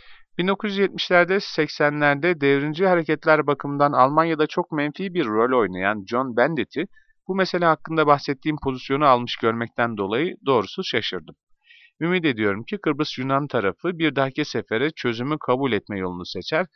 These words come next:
ve Yunanistan tekrar kendine gelir. Aynı şekilde yine böyle bir kesin çözüm sayesinde Türkiye'nin önünde de kendisini nato kapanından kurtaracak bir kapı açılır. Avukat Güven Yılmaz'la görüşme, on üç Şubat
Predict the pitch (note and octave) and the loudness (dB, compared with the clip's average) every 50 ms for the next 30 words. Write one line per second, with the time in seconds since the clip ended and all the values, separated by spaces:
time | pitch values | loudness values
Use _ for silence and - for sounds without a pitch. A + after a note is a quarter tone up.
0 | _ _ _ - _ _ _ - A#2+ A2+ A2+ B2 B2+ C3 C3 C3 - - - D#3 | _ _ _ -20 _ _ _ -4 -2 -2 -2 -2 -4 -4 -4 -6 -6 0 0 0
1 | D#3+ D3 - D3+ - - C3 A#2+ C3+ - - - A#2 A2+ G#2+ A2 G#2+ G#2 F#2+ E2+ | 2 2 -2 -2 0 4 4 4 4 2 -2 -4 -2 -2 -2 -4 -4 -4 -4 -4
2 | E2+ D#2+ D#2 D#2 - - _ _ _ _ _ - _ - A#2 C3 C#3 C#3 B2 - | -6 -6 -6 -8 -14 -14 _ _ _ _ _ -18 _ -2 -2 -2 0 -2 -2 -4
3 | A#2 G2+ - B2 C3 E3+ F3 D#3+ D#3 D#3 D#3 D#3 D3+ - - _ A2+ A2+ C#3+ D3+ | -6 -6 -6 -8 -6 -4 -4 -2 -2 -2 0 0 0 -2 -4 _ -6 -2 0 0
4 | C#3+ C#3+ C#3 C3+ C3+ C3 - - B2 - - D3+ C#3+ - B2+ B2 B2 D3 C#3+ - | 2 0 -2 -4 -4 -6 -6 -6 -6 -6 -6 -8 -6 -4 -4 -4 -4 -4 -6 -4
5 | - G#2 F#2 E2+ E2+ D#2+ - - A2 C#3+ F3 F#3 - - D#3 C#3+ - - C3+ C3+ | 0 0 0 0 0 -4 -6 -10 -6 -6 -6 -6 -4 -8 -8 -6 -2 -2 -2 0
6 | C#3 C3+ A#2 A#2 A#2+ C3 C3 C3+ C3 B2+ A2 C3 D#3+ - - C3+ B2 C3 C3 - | -2 -4 -4 -4 -4 -4 -4 -4 -4 -2 -2 -2 -4 -2 -2 -4 -2 -2 -4 -8
7 | - D3 C#3+ C#3+ C#3 C3+ C#3+ D3 - D3 C3 - A#2+ - - A2+ A2 G#2+ G#2 G#2 | -8 -6 -6 -4 -2 -2 -4 -2 -2 -2 -2 -2 -4 -2 -2 -2 -2 0 0 -2
8 | G#2 G#2+ - - A#2 A#2 - B2 A#2 A#2+ A2+ D3 D#3 - _ - D3+ D3 D3 - | -2 -2 -4 -12 -12 -6 -4 -4 -4 -4 -4 -4 -6 -6 _ -8 -8 -8 -8 -4
9 | - B2+ - - A#2 - - - - D#2+ D2+ - - - - - _ - - - | -4 -4 0 2 0 0 0 -4 -16 -16 -16 -16 -16 -16 -18 -20 _ -20 -20 -20
10 | - - _ _ _ _ _ _ _ _ _ _ - _ _ _ _ _ _ - | -20 -20 _ _ _ _ _ _ _ _ _ _ -20 _ _ _ _ _ _ -2
11 | A#2 C3+ C#3+ - E3+ E3+ _ - D3 C#3+ D3+ D3+ D3 C#3+ C#3 C3 C#3+ C#3+ C#3 C3 | -2 -2 2 2 2 2 _ -2 0 2 2 2 2 0 -4 -2 0 0 -2 -2
12 | A#2 A#2 G#2+ F#2+ F#2+ F2 E2+ F#2 - - - D#3+ - - - _ - _ _ _ | -2 -6 -6 -4 -4 -6 -6 -6 -8 -8 -6 -6 -6 -6 -8 _ -20 _ _ _
13 | _ - - - - D#3 D3+ B2+ A2 - - G#2 G2 B2+ E3 | _ -20 -12 -4 -2 -2 -2 -2 -6 -8 -8 -2 -2 -2 -2